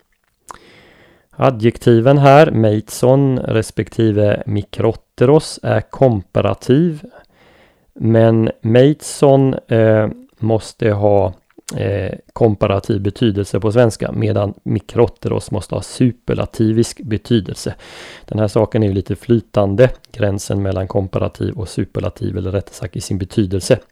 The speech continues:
i koinegrekiskan. Den här senare konstruktionen med mikrotteros, den är dessutom substantiverad och betyder alltså den minste.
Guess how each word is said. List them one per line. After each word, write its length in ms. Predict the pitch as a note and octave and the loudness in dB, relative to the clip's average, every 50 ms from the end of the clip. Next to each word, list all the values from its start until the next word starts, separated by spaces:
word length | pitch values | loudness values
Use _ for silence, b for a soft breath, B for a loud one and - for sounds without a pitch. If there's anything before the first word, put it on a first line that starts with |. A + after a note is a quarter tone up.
| _ _ | _ _
i 140 | - G#2 F#2+ | -8 -8 -8
koinegrekiskan. 1080 | - - - G2+ G#2 G#2 G2+ G2+ G2+ G2 - - - - - - - - - - - - - _ _ _ _ _ B B B B B B B B B B B B B B B B B B - | -8 -6 -6 -6 -4 -4 -4 -4 -6 -6 -8 -12 -12 -12 -14 -16 -16 -14 -14 -14 -14 -16 -20 _ _ _ _ _ B B B B B B B B B B B B B B B B B B -2
Den 100 | - A2+ | 2 4
här 100 | C3 B2+ | 6 4
senare 380 | A#2 - D3 C3+ B2 A#2 A#2 A#2+ | 4 6 6 6 6 6 6 4
konstruktionen 1200 | - - B2+ A#2+ - - C3+ C#3+ C#3 - _ _ _ - - - - C3+ A#2 A2+ A2+ A#2 A#2+ A2+ | 4 4 2 2 2 4 4 4 4 2 _ _ _ -20 -8 4 4 6 6 6 4 4 4 4
med 160 | G#2 G2+ G2 | 2 2 0
mikrotteros, 920 | G2 G2+ - - - A2 G#2+ - _ - A#2 A#2+ C#3+ D#3+ D3+ - - - - | -2 -4 -4 -2 -2 -2 -2 -2 _ 0 2 6 6 4 4 2 -8 -12 -10
den 320 | B2 A2+ G#2 A2 A#2 A#2+ A2 | -8 -2 0 2 2 2 2
är 120 | G2+ G2+ | 0 0
dessutom 440 | G#2 G2 F#2 - A2 F#2+ G2+ G2+ G2+ | 0 -2 -2 -2 -4 -4 -4 -8 -8
substantiverad 1120 | - - G#2+ - - - - A2+ G#2+ G#2 - - A#2+ B2+ A2+ F#2+ G2+ - G#2+ G#2 - - - - _ | -6 -6 -6 -6 -6 -6 -4 -4 -4 -4 -2 0 0 0 2 0 -2 -2 -4 -4 -6 -8 -16 -20 _
och 400 | - - G#2 - - _ - - - - - | -8 -8 -8 -8 -10 _ -14 -12 -10 -8 -6
betyder 480 | G2+ G2 - - A2 G2 F#2+ G2+ - | -6 -8 -6 -4 -6 -6 -4 -6 -6
alltså 460 | G#2+ G#2+ G#2+ - - - A2 G#2+ - _ _ | -6 -6 -6 -8 -8 -6 -6 -6 -6 _ _
den 540 | - A2 G2+ G2+ G2 G2+ G#2 G#2+ - - - - - _ | -16 -10 -6 -6 -4 -4 -6 -6 -8 -10 -12 -16 -20 _
minste. 720 | - C3 G#2+ G#2+ A2 A2+ A2+ G#2 - - - - D3+ | -10 -6 -4 -2 -2 -2 -2 -4 -8 -12 0 0 0